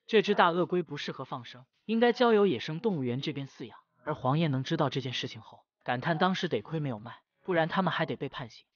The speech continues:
毕竟是世界级的保护动物。前两年大家见到这鳄鱼龟都觉得稀奇，甚至还有好多人花高价卖，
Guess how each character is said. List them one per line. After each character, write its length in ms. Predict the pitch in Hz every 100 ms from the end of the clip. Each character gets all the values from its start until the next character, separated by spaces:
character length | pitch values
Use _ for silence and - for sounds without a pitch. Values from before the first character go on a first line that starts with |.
| _
毕 160 | - 240
竟 160 | 214 208
是 120 | 202
世 220 | - 240
界 160 | 208 175
级 160 | 170
的 80 | 196
保 160 | 120 -
护 160 | -
动 140 | 220 160
物。 140 | - _ _ _ -
前 180 | - 196
两 160 | 202 127
年 160 | 143
大 160 | 190 165
家 160 | 175
见 220 | 170 180 151
到 120 | 135
这 120 | 143
鳄 140 | 156
鱼 120 | 139 139
龟 200 | 180 185
都 120 | 170
觉 140 | 127
得 80 | 120
稀 180 | - 139
奇， 200 | - _ _ _
甚 240 | - - 226
至 80 | 180
还 140 | 185
有 100 | 196
好 180 | - 107
多 160 | 165
人 140 | 156 151
花 180 | - 175
高 160 | 185
价 140 | 180 143
卖， 220 | 143